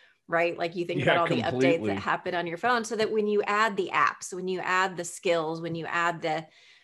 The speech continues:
Speaker 1: um, best practices, they function more effectively because you are a more grounded person. And it sounds like that's something that you value as well, that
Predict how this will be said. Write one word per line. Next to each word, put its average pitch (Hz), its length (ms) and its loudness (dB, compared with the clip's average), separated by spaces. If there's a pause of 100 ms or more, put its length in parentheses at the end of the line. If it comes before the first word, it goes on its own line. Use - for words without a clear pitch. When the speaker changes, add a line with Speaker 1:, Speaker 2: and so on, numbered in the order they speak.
(180)
Speaker 1:
um, 160 280 -8
best 180 300 -2
practices, 165 880 -6
they 185 240 -2
function 208 540 -2
more 170 180 -4
effectively 160 560 -8
because 165 560 -12
you 190 360 -2
are 160 240 -4
a 160 40 -8
more 156 280 -8
grounded 147 360 -10
person. 147 300 -14
And 160 120 -10
it - 120 -12
sounds 175 180 -8
like 165 180 -8
that's - 300 -2
something 160 380 -8
that 151 180 -12
you 151 420 -8
value 147 360 -4
as 139 160 -8
well, 139 240 -4
that 139 180 -8